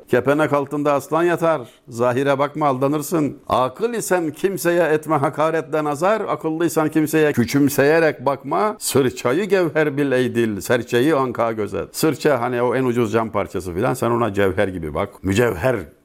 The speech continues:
gözüyle gör. Serçeye de anka kuşu gibi bak. Hafife alma. Kıymet ver. Kıymetini bil. Etmezem ferhadı aşkı namüselman anlayıp.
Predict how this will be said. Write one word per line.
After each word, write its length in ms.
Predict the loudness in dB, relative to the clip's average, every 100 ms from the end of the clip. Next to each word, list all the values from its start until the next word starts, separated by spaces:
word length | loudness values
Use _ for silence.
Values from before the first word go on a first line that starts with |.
| -12 -8
gözüyle 420 | -6 -4 -4 -2
gör. 360 | 0 0 -2 -8
Serçeye 520 | -4 -2 0 0 2
de 80 | 2
anka 400 | 0 -2 -4 -4
kuşu 260 | -4 -8
gibi 260 | -4 -4 -4
bak. 240 | -6 -6 -6
Hafife 360 | -6 -6 -6
alma. 400 | -4 -4 -8 -12 -14 -6
Kıymet 420 | -2 0 0 -2
ver. 180 | -4 -4 -8 -12 -2
Kıymetini 560 | 2 2 0 -2 0
bil. 140 | 0 -2 -2
Etmezem 540 | -4 -2 -2 2 0 0
ferhadı 560 | -2 0 -2 -2 -2
aşkı 400 | -4 -4 -2 0
namüselman 800 | 2 2 0 0 0 2 0 0
anlayıp. 640 | 0 0 2 0 -4 -10